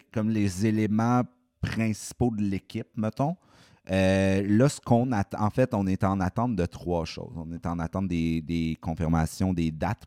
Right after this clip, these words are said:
pour, euh, pour Sophie puis Henri, tu sais, à savoir quand est-ce que, tu sais, c'est, c'est quoi les dates, genre, où on les dérange pas trop, tu sais. Parce qu'en tant que telle, Sophie, euh, je veux bien dire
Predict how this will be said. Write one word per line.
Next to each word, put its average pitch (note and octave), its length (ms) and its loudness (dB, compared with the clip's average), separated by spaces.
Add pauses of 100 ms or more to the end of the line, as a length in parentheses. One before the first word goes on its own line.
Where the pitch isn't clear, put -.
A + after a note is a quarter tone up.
pour, E2 280 -4
euh, D#2+ 520 -6 (160)
pour - 160 -14
Sophie - 480 -6
puis F2+ 180 -8
Henri, D#2+ 480 -10
tu - 100 -18
sais, F#2+ 40 -10
à E2+ 80 -10
savoir E2 300 -4
quand D#2+ 200 -8
est-ce E2+ 160 -4
que, D#2+ 100 -6
tu D#2+ 160 -6
sais, F2+ 120 -4
c'est, E2+ 220 -6 (280)
c'est G2+ 140 -2
quoi A#2+ 140 2
les F#2+ 160 0
dates, G2+ 260 -2 (960)
genre, F#2 300 -2
où G2+ 100 -10
on G2+ 120 -12
les F#2+ 140 -6
dérange G2 500 -4
pas E2+ 140 -8
trop, D#2 280 -14 (180)
tu F2 100 -14
sais. F2 60 -12 (440)
Parce D#2+ 180 -10
qu'en F2 220 -2
tant E2+ 160 -4
que - 60 -12
telle, G2+ 180 -2
Sophie, G2 640 -6
euh, D#2+ 420 -8
je D2 160 -14
veux F2 80 -4
bien F2+ 240 -6
dire E2 60 -8